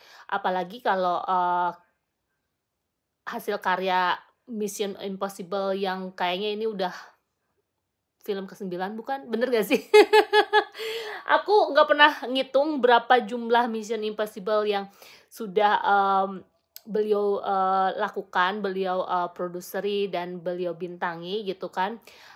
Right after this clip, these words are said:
Tapi, eh, setiap filmnya Mission Impossible aku, eh,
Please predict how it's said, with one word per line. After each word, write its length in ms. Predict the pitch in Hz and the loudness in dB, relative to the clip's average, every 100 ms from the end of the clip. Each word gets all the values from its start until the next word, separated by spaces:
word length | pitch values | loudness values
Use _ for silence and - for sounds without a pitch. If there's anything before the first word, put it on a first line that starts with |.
| _ | _
Tapi, 560 | 233 233 - 330 - | -2 0 0 0 0
eh, 420 | - 233 233 226 220 - _ _ _ _ _ - _ | 0 4 4 4 0 -6 _ _ _ _ _ -20 _
setiap 480 | - 254 247 226 - _ _ _ _ _ _ _ _ | -8 -2 0 0 -2 _ _ _ _ _ _ _ _
filmnya 800 | 240 233 233 226 220 214 214 - | 2 2 0 -2 0 2 0 -2
Mission 320 | 226 226 220 214 | -8 -6 -6 -6
Impossible 420 | 214 214 214 262 | -4 -6 -2 -4
aku, 300 | 247 254 269 | -4 -6 -8
eh, 680 | - - - 226 214 214 | -10 -18 -6 -2 0 0